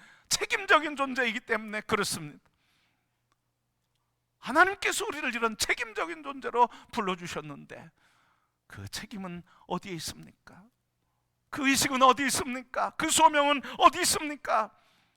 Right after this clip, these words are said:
오늘 이 시간에, 오늘 이 말씀을 통해 우리에게 주시는 말씀,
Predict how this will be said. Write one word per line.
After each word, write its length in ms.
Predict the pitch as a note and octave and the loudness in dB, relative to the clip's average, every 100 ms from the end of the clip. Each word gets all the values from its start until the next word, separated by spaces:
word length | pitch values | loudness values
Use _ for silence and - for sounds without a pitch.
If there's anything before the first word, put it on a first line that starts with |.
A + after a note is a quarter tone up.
| _ _ _ _ _ _ - | _ _ _ _ _ _ -6
오늘 220 | D3+ C#3+ | -4 -4
이 80 | C#3 | -4
시간에, 580 | - C3+ A#2+ A#2+ A2+ A2 _ _ _ _ _ _ _ - | -6 -6 -6 -8 -10 -14 _ _ _ _ _ _ _ -14
오늘 200 | G2 A2 | -12 -10
이 60 | |
말씀을 420 | B2 F3 - F#3+ | -8 -6 -6 -8
통해 240 | F3+ - E3+ | -12 -16 -16
우리에게 340 | D3+ D#3 - | -16 -16 -16
주시는 360 | - D3 - D3 | -18 -18 -18 -16
말씀, 640 | A#2+ E2+ - - G2+ F2+ | -14 -14 -14 -16 -20 -20